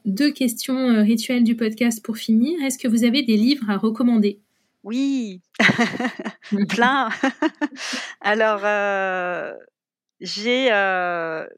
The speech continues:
Speaker 2: bon, déjà, dans le ch-, dans le domaine de, de l'urbanisme, moi, je conseille, euh, largement la lecture de La ville pas chiante d'Ariel Amasbounji et d'Antoine Petitjean. Et puis, euh, Pour des villes à échelle humaine de Yann Guel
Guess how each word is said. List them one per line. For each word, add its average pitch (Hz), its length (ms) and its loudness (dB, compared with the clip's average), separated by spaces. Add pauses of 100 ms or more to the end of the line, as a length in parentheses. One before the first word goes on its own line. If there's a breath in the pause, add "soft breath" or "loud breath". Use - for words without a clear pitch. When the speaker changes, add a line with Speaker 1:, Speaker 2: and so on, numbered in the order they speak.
(260)
Speaker 2:
bon, 202 120 -2
déjà, 233 360 0
dans 226 180 -4
le 214 100 -2
ch-, - 220 -6
dans 202 160 -6
le 208 80 -12
domaine 226 400 -2
de, 190 360 0 (100)
de 175 200 -12
l'urbanisme, 220 800 -2 (160)
moi, 202 160 -4
je 208 180 -6
conseille, 214 560 -4
euh, 180 120 0
largement 214 440 -4
la 220 140 0
lecture 208 400 -6
de 208 80 -8
La 180 160 0
ville 226 240 -8
pas 233 160 -2
chiante 220 520 -8 (580 soft breath)
d'Ariel 196 420 0
Amasbounji 196 880 -6
et 196 60 -8
d'Antoine 180 420 -8
Petitjean. 202 640 -4
Et 190 100 -4
puis, 185 380 -8
euh, 180 320 0 (720 soft breath)
Pour 226 160 -4
des 240 160 0
villes 240 220 -2
à 214 100 2
échelle 226 340 -2
humaine 220 500 -4 (100)
de 185 200 -8
Yann 190 340 -2
Guel 196 340 -2